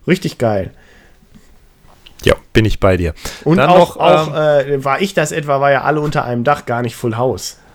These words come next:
Speaker 1: Was ich, was erzähl ich
Speaker 2: Stimmt.
Speaker 1: denn? Alle
Speaker 2: Hier,
Speaker 1: unter einem Dach,
Speaker 2: äh,
Speaker 1: Steve Urkel.
Speaker 2: Steve Urkel, ja. Aber das war schon noch eine Zeit danach.
Speaker 1: Ja,
Speaker 2: Das
Speaker 1: ja,
Speaker 2: lief
Speaker 1: auf
Speaker 2: ja
Speaker 1: jeden
Speaker 2: erst
Speaker 1: Fall,
Speaker 2: später.
Speaker 1: auf jeden Fall.
Speaker 2: Dann noch, dann noch zwei, zwei Sachen jetzt. Wir gehen wieder ein bisschen zum Gezeichneten, weil wir eben bei Alf waren, wo man nicht weiß,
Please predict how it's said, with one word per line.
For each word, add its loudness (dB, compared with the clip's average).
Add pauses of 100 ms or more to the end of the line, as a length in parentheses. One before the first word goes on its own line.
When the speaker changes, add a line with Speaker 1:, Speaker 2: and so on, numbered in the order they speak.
(140)
Speaker 1:
Was -6
ich, -6
was -4
erzähl 2
ich 4
Speaker 2:
Stimmt. 2 (120)
Speaker 1:
denn? -6
Alle 2
Speaker 2:
Hier, 2
Speaker 1:
unter 2
einem 2
Dach, 2
Speaker 2:
äh, -2
Speaker 1:
Steve -4
Urkel. 0
Speaker 2:
Steve 0
Urkel, 0
ja. -4
Aber -2
das 0
war 6
schon 0
noch 0
eine -2
Zeit 2
danach. -4 (800)
Speaker 1:
Ja, 0
Speaker 2:
Das 4
Speaker 1:
ja, 2
Speaker 2:
lief -4
Speaker 1:
auf -2
Speaker 2:
ja 0
Speaker 1:
jeden 0
Speaker 2:
erst -6
Speaker 1:
Fall, -4
Speaker 2:
später. -6
Speaker 1:
auf -8
jeden -4
Fall. -10 (100)
Speaker 2:
Dann 4
noch, 4 (240)
dann 4
noch 4
zwei, 4 (120)
zwei 2
Sachen 0
jetzt. -2
Wir -2
gehen 0
wieder 4
ein 0
bisschen -4
zum -6
Gezeichneten, -2
weil 2
wir 0
eben -2
bei -2
Alf -2
waren, -4
wo 2
man 2
nicht -4
weiß, 4